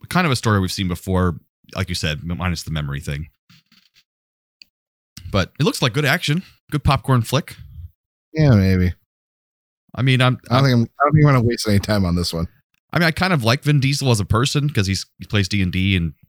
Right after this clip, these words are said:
Speaker 1: video games and stuff. He's kind of a nice guy, and I'm glad to see him do something outside of the Fast and Furious 'cause I have no interest in the Fast and Furious. Uh,
Speaker 2: Fair.
Speaker 1: I really liked him in the, um, the Chronicles of Riddick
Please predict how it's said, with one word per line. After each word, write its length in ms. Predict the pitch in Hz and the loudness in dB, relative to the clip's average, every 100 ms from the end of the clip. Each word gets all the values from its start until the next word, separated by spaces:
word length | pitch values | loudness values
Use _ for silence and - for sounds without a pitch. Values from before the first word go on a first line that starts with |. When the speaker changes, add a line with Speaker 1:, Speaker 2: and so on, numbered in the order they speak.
| _ | _
Speaker 1:
video 160 | 92 95 | -2 0
games 280 | 95 95 92 | 0 0 -2
and 60 | |
stuff. 240 | - 101 101 | -2 -2 0
He's 140 | 85 | -4
kind 180 | - 92 | -2 -2
of 60 | 85 | -2
a 40 | |
nice 140 | 85 | -4
guy, 300 | - 82 87 | -4 -2 0
and 260 | 98 80 80 | 0 -2 -4
I'm 200 | 92 85 | -8 -6
glad 140 | 87 92 | -2 -2
to 60 | |
see 120 | - | -2
him 60 | 90 | -4
do 80 | 87 | -2
something 260 | 107 87 | -4 -4
outside 280 | 82 85 90 | -4 -4 -4
of 60 | 85 | -4
the 60 | |
Fast 260 | 82 82 - | -2 -4 -4
and 100 | 78 | -6
Furious 300 | 87 85 90 | -4 -2 -4
'cause 100 | 92 | -4
I 40 | |
have 120 | 80 76 | -6 -4
no 180 | 82 | -6
interest 320 | 85 101 95 - | -4 -2 -4 -4
in 40 | |
the 60 | 104 | -4
Fast 240 | 98 95 | -4 -4
and 80 | 104 | -6
Furious. 380 | 110 110 113 - - - - - _ _ - | -4 -2 -2 -6 -18 -20 -20 -20 _ _ -4
Uh, 60 | 90 | 0
Speaker 2:
Fair. 220 | 90 - | 0 0
Speaker 1:
I 60 | 104 | 0
really 180 | 107 113 | 2 2
liked 240 | 98 101 | 2 0
him 100 | 101 | 0
in 160 | 98 90 | 2 2
the, 200 | 90 87 | 0 0
um, 400 | 82 80 80 92 _ - - _ | 0 -2 -4 -8 _ -18 -18 _
the 60 | 90 | -4
Chronicles 500 | 104 95 98 95 87 | -2 0 0 -2 -2
of 80 | |
Riddick 480 | 85 95 95 - - | -2 -2 -2 -6 -18